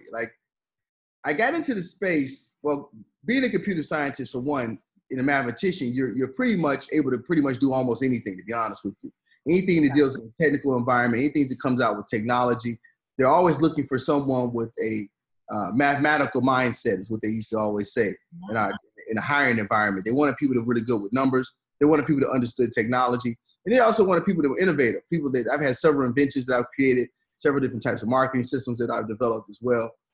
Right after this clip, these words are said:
Speaker 1: that, you know, that we are, have patented, and these are technologies that are, these are our babies, or my baby, right?
Speaker 2: Mm-hmm.
Speaker 1: So I've been in this space for almost twenty years. But in the crypto space, ironically,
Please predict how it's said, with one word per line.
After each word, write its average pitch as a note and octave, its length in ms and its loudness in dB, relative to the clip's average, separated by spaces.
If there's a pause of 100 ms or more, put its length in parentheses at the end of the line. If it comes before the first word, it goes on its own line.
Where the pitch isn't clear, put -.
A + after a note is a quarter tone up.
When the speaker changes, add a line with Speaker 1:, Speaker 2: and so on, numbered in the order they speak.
(220)
Speaker 1:
that, C3+ 240 2 (160)
you F#3 60 -2
know, C#3+ 100 2
that C#3 100 2
we C#3+ 140 6
are, A#2 260 0 (200)
have A#2+ 260 -2
patented, B2 400 0
and A2+ 200 -4
these C3 200 -2
are G#2+ 40 -10
technologies A#2 520 -4
that A#2+ 140 0
are, A#2 360 0
these C#3 140 0
are B2 100 2
our A#2+ 80 -4
babies, C#3+ 400 2
or G#2 80 -12
my D#3 200 4
baby, G2+ 180 -4 (280)
right? B2 220 -4 (260)
Speaker 2:
Mm-hmm. F#3+ 160 -8
Speaker 1:
So D#3+ 440 0 (420)
I've F3+ 240 0
been C#4 140 6
in C4+ 100 4
this G#3+ 220 2
space G3 340 0
for D#3 420 2 (560)
almost D3+ 260 0
twenty D3+ 220 4
years. D3+ 300 4
But B2+ 200 2
in C3 80 2
the B2+ 80 0
crypto G3 460 4
space, B2+ 560 0
ironically, C3+ 760 2